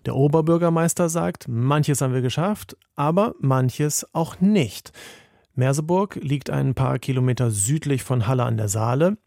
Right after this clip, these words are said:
westlich von Leipzig, hat im Umland Chemieindustrie, aber auch neu entstandene Seen. Etwa sechsunddreißigtausend Einwohner. Oberbürgermeister ist dort Sebastian Müller-Bahr, Christdemokrat, fünfundvierzig Jahre alt,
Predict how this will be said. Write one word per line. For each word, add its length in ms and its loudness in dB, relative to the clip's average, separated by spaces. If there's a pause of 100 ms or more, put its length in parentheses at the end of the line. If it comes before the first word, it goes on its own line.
(180)
westlich 680 -2
von 160 -2
Leipzig, 760 -2
hat 180 0
im 120 0
Umland 680 2
Chemieindustrie, 1000 0 (440)
aber 280 0
auch 340 -2
neu 340 4
entstandene 840 0
Seen. 600 -4 (340)
Etwa 460 0
sechsunddreißigtausend 1300 -2
Einwohner. 560 4 (560)
Oberbürgermeister 960 0
ist 200 -4
dort 280 -2
Sebastian 800 2
Müller-Bahr, 880 0 (360)
Christdemokrat, 1120 -2
fünfundvierzig 760 -2
Jahre 360 -2
alt, 300 0